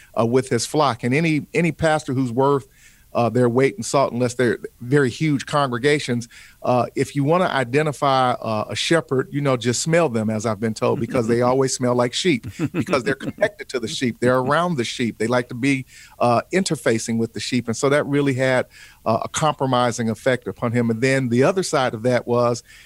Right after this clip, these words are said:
Speaker 1: that there were those who basically benefited from hearing him, uh, go public with his cancer to talk about that, who
Speaker 2: Yeah.
Speaker 1: also was walking on a cancer journey. And we've discussed the power of pastors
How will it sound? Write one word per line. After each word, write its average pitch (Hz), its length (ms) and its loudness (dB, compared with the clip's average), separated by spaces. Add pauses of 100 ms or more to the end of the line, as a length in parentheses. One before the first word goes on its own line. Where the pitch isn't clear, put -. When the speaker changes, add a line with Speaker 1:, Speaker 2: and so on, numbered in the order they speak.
(240)
Speaker 1:
that 123 180 2
there 135 140 4
were 135 140 2
those 131 440 2
who 131 360 0
basically 123 480 0
benefited 123 800 0
from 123 220 0
hearing 165 500 0
him, 135 400 0 (360)
uh, 113 260 0
go 131 200 2
public 175 500 -2
with 120 200 -2
his 113 160 -4
cancer 117 420 -2
to 117 160 -4
talk 160 300 -2
about 117 300 -4
that, 120 180 2
who 151 140 0
Speaker 2:
Yeah. - 40 0
Speaker 1:
also 139 340 2
was 123 220 -4
walking 123 420 0
on 110 160 0
a 123 60 0
cancer 120 420 -2
journey. 123 440 0 (240)
And 175 100 2
we've 226 160 4
discussed 214 480 0
the 185 60 -2
power 185 580 0
of 127 140 -4
pastors 160 600 0